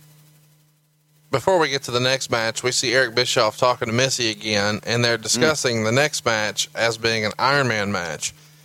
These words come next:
Speaker 1: And Missy says something to the effect of, "Two men for thirty minutes is like a dream,"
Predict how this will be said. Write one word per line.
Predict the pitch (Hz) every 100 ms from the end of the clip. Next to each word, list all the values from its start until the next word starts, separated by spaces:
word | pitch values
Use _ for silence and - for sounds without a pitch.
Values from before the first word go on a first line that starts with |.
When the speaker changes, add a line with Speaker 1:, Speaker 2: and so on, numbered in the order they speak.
| _ -
Speaker 1:
And | 110
Missy | 135 151 131
says | - 120 107
something | 160 160 127 120
to | -
the | 113
effect | 107 113 110 -
of, | 98 95 - - - _ - -
"Two | - 226
men | 196 190 185
for | -
thirty | 131 156 156 135
minutes | 147 139 107 -
is | - 110
like | 113 120
a | 123
dream," | 98 110 107 98 92